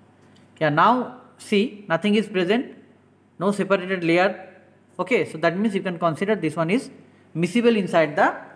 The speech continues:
dilute H C L. Okay, so as it is miscible in dilute H C L, so you have to follow this track, okay, this path.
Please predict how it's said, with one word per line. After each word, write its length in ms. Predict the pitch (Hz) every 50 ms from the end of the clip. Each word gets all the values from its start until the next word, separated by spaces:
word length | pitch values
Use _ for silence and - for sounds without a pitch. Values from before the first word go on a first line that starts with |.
| - - -
dilute 360 | 165 185 185 180 190 180 165
H 240 | 156 139 - 127 -
C 80 | 143
L. 100 | 127 120 120 - - - - _ _ - -
Okay, 420 | 175 262 294 311 302 - - - - - - _ _ -
so 500 | - 214 294 302 - - - - - - -
as 240 | 185 190 247 254 -
it 100 | - -
is 100 | 254 233
miscible 400 | 220 214 208 202 220 247 247 254
in 120 | 262 254 240
dilute 320 | 220 175 170 196 214 -
H 220 | - 117 - -
C 100 | - 180
L, 160 | 196 - - - - - - - _ _
so 100 | - 214
you 100 | 208 202
have 140 | 214 208 214
to 80 | - -
follow 640 | - 190 175 175 196 269 339 - - - - 156 147
this 240 | 165 233 220 - -
track, 500 | - 170 143 - - - - - - - -
okay, 440 | 170 - 294 240 156 123 - - - 160
this 160 | 202 202 -
path. 400 | - - 151 - - - -